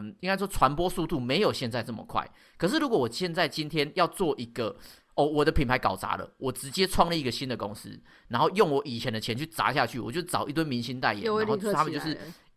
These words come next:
Speaker 1: 一直讲我的，
Speaker 2: 嗯。
Speaker 1: 一直讲我的好话或怎样的，就找那种就是你觉得最放心的那几个人。
Speaker 2: 嗯。
Speaker 1: 那这个东西信任感马上就建立起来了，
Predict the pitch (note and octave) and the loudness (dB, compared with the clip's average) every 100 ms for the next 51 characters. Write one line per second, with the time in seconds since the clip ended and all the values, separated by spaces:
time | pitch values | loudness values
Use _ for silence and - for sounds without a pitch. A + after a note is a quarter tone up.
0 | _ A#3 D#3+ D3+ C#3 C#3+ A3+ C3 B2 F3+ | _ -4 -4 2 2 4 4 4 2 0
1 | F#3+ E3 D3+ C#3+ C3 A2 G2+ G2 D3+ A2 | -4 0 2 2 2 2 0 4 6 6
2 | D#3 B2 A2+ C3+ C3+ D#3+ D3 A#2+ E3+ C3 | 2 -2 -4 -4 -6 -2 2 2 0 -4
3 | - - F#3 F3+ - D3+ C3 C3 D3 F#3+ | -10 -8 -6 -6 -10 -10 -4 0 0 2
4 | E3+ E3 D3 D3 C3+ D3 A#2+ G#2 G2 D2+ | 2 2 2 -4 -4 -6 -6 -8 -8 -10
5 | - _ _ _ _ _ _ _ F3+ F3+ | -12 _ _ _ _ _ _ _ -10 -10
6 | E3+ D#3+ D3 D3+ - G#3 F#3+ - _ _ | -10 -12 -14 -18 -6 -2 -2 -6 _ _
7 | - D#4 A#3+ A#3 A#3 A#3 A3+ F3+ A2+ A2 | -10 0 2 4 2 0 0 0 -2 -2
8 | E3 D#3+ D#3+ C#3 B2+ A2 F2+ E2 E2 | -2 -2 -2 -4 -6 -10 -10 -10 -12